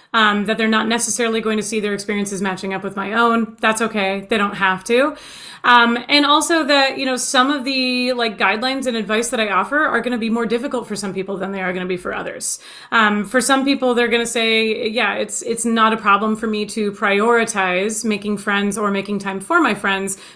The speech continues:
Maybe I've already arranged my life in a way where that's important to me and I already do that." For other people, that can feel really, really difficult, um, you know, depending on what their life is set up alike and, and how comfortable they feel actively trying to do that, um, and enter into those situations. Um,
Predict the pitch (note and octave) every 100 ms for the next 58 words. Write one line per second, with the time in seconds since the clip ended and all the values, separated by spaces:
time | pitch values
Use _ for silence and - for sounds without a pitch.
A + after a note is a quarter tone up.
0 | - A#3 A#3+ A#3+ G#3+ A3 A3+ G#3 G3+ G3+
1 | G3+ F#3+ F#3 F#3+ F#3+ G3 F#3+ F#3+ F#3+ G3
2 | G3 G#3 G3+ F3 G3 G3 F#3+ G3 G3 G#3
3 | C#4+ G3+ G3 - - - - - C4 C4+
4 | D#4+ D4 C#4+ C#4 B3+ B3 C4+ C4 C4 A#3+
5 | A3 A3+ A3+ A3 G#3+ G#3+ A3 F3+ C#3+ -
6 | G3+ G3 F#3 F3+ F3+ F3+ A3+ G#3+ G3 F#3
7 | F3+ A#3 A#3 A3 G#3+ G#3 G#3 G#3 G#3 G3
8 | G3+ G3+ - G3 G3 G3+ G3+ F#3+ F#3+ F#3
9 | G#3+ G3 F#3+ G#3+ A3+ A3 G3+ G3+ G3+ G3
10 | G#3 G3 F#3 F3+ - - G#3 G#3+ G#3+ G3
11 | G3+ G3 F3+ D#3+ G#3 C3+ C#3 - - -
12 | - - G3+ F#3+ F#3+ F#3+ G3 G3+ F#3+ F#3
13 | F#3 F3+ F#3+ G3 G3 G3 G3 F3 - -
14 | - - - - A#3+ A3+ A3 -